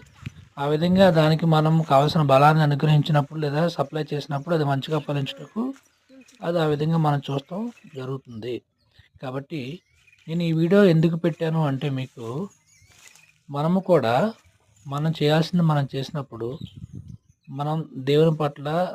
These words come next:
దేవుడికి ఏ విధంగా మనం ఉండాలి, దేవుడిని ఏ విధంగా మనం ఆయన కాలంలో ఆయన ఆరాధించాలి, ఆయన సమయము ఆయనకి ఇవ్వాలి, ఆయన ఏ విధంగా అయితే మనం గణపరచాలో ఆ విధంగా చేసినప్పుడు దేవుడు కూడా మనల్ని ఈ విధంగానే ఆశీర్వదిస్తాడు,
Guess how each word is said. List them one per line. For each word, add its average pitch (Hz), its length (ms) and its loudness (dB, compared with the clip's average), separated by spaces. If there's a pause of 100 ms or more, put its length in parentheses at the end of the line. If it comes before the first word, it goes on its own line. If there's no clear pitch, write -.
(120)
దేవుడికి 151 600 -2
ఏ 143 60 2
విధంగా 147 380 0
మనం 135 240 0
ఉండాలి, 127 400 -2 (300)
దేవుడిని 139 380 -4
ఏ 139 40 -2
విధంగా 139 340 -2
మనం 131 280 0 (800)
ఆయన 131 280 -10
కాలంలో 135 440 -2
ఆయన 131 200 0
ఆరాధించాలి, 135 760 0
ఆయన 135 220 0
సమయము 143 540 0
ఆయనకి 123 340 -2
ఇవ్వాలి, 120 420 0 (800)
ఆయన 131 260 -6
ఏ 139 100 0
విధంగా 160 320 2
అయితే 156 200 -2
మనం 135 240 -2
గణపరచాలో 135 680 -4
ఆ 120 100 4
విధంగా 135 380 -2
చేసినప్పుడు 127 640 -8 (800)
దేవుడు 160 340 0
కూడా 156 280 2
మనల్ని 135 320 -2
ఈ 127 60 0
విధంగానే 131 480 -2
ఆశీర్వదిస్తాడు, 123 880 -2